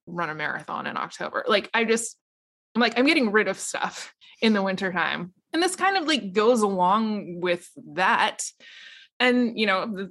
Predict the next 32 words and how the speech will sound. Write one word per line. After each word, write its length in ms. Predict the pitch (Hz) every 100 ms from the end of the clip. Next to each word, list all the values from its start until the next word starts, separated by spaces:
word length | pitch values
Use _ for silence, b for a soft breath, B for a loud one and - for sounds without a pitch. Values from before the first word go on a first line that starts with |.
| - 196
and 100 | 185
the 60 |
reason 240 | 175 175 175
I 60 |
do 140 | 165 202
it 80 | 165
is 140 | 160
just, 120 | 156 165
like, 140 | 160 -
the 80 |
days 240 | 196 240 226
are 60 |
shorter. 340 | 208 196 180 185
So 140 | 190
clearly 340 | 185 214 208 185
we're 80 | 180
supposed 340 | 180 185 -
to 40 |
be 60 | 170
getting 260 | 175 170 165
less 240 | 165 -
done. 540 | - 180 139 127 175 -
Like, 180 | 160 156 - _ _ _ - 151 -
the 200 | 180 196
entire 680 | 196 190 190 180 175 131 - _ _ -
hemisphere 800 | 190 202 - 185 151 107 185 - -
<laughs> 160 | - -
is 220 | 233 -
taking 560 | 226 226 220 214 208 -
an 240 | 214 208 208
actual 500 | 175 214 - 226 202
break 400 | 180 185 185